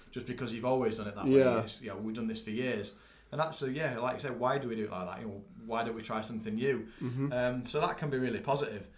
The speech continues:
Speaker 1: Um, it's also quite good for, um, almost, like, showcasing the more experienced members of the team, giving them somebody to kind of, you know,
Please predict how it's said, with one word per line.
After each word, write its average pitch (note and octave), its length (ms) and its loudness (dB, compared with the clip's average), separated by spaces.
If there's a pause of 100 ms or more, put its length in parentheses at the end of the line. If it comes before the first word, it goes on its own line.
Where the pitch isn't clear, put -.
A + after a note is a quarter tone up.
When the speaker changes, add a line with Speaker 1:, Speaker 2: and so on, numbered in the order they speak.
(360)
Speaker 1:
Um, A2 400 0 (240)
it's D3 160 -6
also F#3 360 4
quite D3 300 4
good C#3+ 180 4
for, A#2 680 2 (180)
um, G#2 260 -4
almost, D3+ 320 -2
like, - 140 -2
showcasing B2+ 600 -2
the A2 60 0
more G#2+ 160 0
experienced C3+ 500 -4
members C#3+ 240 -2
of C#3 40 -6
the C#3+ 100 2
team, D#3 360 0
giving A#2+ 260 -2
them A#2+ 220 2
somebody A2+ 340 -4
to G#2+ 140 -8
kind A2+ 280 0
of, G#2 180 -2 (400)
you A2+ 80 -6
know, G2+ 180 -2